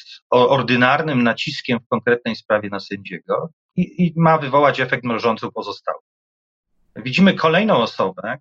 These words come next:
która, e, która wpisuje się swoim rozstrzygnięciem, e, w to, co oczekuje władza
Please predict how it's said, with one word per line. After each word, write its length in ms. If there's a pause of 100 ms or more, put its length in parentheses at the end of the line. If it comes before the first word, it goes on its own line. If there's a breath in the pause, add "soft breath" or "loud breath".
która, 500 (220)
e, 160
która 640 (1000)
wpisuje 640
się 220
swoim 280
rozstrzygnięciem, 880 (840)
e, 520
w 260
to, 200
co 260
oczekuje 520
władza 420